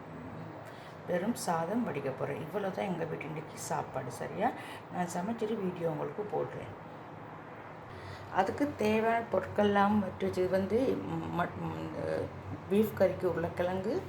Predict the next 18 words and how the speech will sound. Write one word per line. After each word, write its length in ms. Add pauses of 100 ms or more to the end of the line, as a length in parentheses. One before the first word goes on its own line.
(520)
இஞ்சி 300
பூண்டு, 540 (600)
உள்ளி, 520 (840)
இது 200
வந்து 240
வாழைப்பூக்கு, 880 (460)
சின்ன 320
உள்ளி 240
வந்து 240
வாழைப்பூக்கு, 840 (600)
இதுவும் 480
இந்-, 380
இது 200
வந்து 220
வெள்ளைப்பூடு, 440
வெறும் 420
வெள்ளைப்பூடு 760
வாழைப்பூக்கு, 720